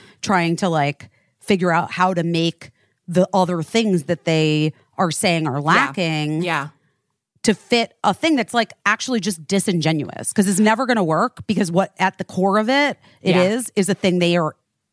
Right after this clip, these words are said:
Speaker 1: incapable of looking at.
Speaker 2: Do you feel like you have a set of red flags that, like, you now, with the benefit of experience, that you would, like,
Speaker 1: No.
Speaker 2: tell people to? I feel like I have a few. I feel like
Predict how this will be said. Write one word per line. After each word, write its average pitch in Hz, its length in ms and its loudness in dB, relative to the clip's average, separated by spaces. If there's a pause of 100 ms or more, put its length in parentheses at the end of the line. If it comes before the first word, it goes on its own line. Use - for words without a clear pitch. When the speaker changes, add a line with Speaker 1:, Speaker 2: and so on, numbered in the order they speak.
Speaker 1:
incapable 165 560 2
of 139 100 -4
looking - 300 -6
at. - 160 -6 (520)
Speaker 2:
Do 240 100 4
you 247 100 4
feel 240 220 0
like 240 200 -2
you 233 120 0
have 180 220 0
a 180 60 -2
set 170 240 -4
of 160 160 -4
red 143 280 -2
flags 147 640 -2
that, 147 320 -2
like, 139 260 -4
you 143 320 -6
now, 151 540 0
with 151 240 -4
the 156 60 -2
benefit 147 400 -4
of 143 140 -2
experience, 139 800 -6
that 135 180 -2
you 139 240 -6
would, 123 460 -6
like, 123 160 -2
Speaker 1:
No. 180 360 0 (280)
Speaker 2:
tell 156 180 -2
people 143 300 -6
to? 135 340 -2 (320)
I 226 140 2
feel 339 180 -4
like 330 140 -6
I 240 60 0
have 180 260 0
a 160 100 -2
few. 147 480 -4
I 180 100 0
feel 180 220 -4
like 170 320 -2